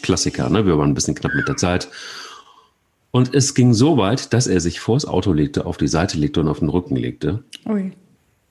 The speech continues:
Speaker 1: Und, ähm, nach dem Motto, also sehr klar, und dann auch sich an der Hauswand gedrückt hat und dahin gelegt hat,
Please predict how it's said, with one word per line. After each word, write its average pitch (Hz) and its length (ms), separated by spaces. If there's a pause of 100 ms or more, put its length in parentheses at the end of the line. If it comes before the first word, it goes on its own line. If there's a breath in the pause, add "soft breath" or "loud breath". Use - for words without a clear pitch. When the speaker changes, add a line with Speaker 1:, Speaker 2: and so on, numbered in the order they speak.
(140)
Speaker 1:
Und, 80 600
ähm, 78 760
nach 80 280
dem 78 140
Motto, 80 440
also 82 240
sehr 90 220
klar, 82 560
und 90 180
dann 85 120
auch 85 180
sich - 340
an 85 80
der 76 100
Hauswand 90 400
gedrückt - 440
hat 85 120
und 78 160
dahin 90 340
gelegt 64 380
hat, - 220